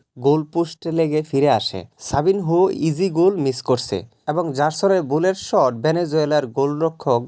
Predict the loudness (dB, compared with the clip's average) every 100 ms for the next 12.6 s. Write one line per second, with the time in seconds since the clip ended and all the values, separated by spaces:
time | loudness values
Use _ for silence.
0 | -8 0 0 0 -2 0 2 0 0 0
1 | -2 -4 -10 -20 _ 0 2 2 0 -2
2 | -2 0 0 0 0 -2 -4 -12 -12 _
3 | _ -6 -4 -2 -4 -4 -8 -4 -2 0
4 | 2 2 2 -2 -4 -2 -2 0 -2 0
5 | 2 2 0 -4 -2 -2 0 0 2 0
6 | 2 2 2 2 -2 -18 -20 -6 -2 0
7 | 0 -4 -2 -4 -2 -2 0 0 -2 0
8 | -2 0 -2 -4 _ _ -2 -2 2 2
9 | 4 2 4 4 2 -2 -2 0 2 4
10 | 4 2 0 -2 2 2 0 -4 -8 2
11 | 2 2 -2 -2 -2 0 0 0 0 -2
12 | -2 -2 -2 -2 -6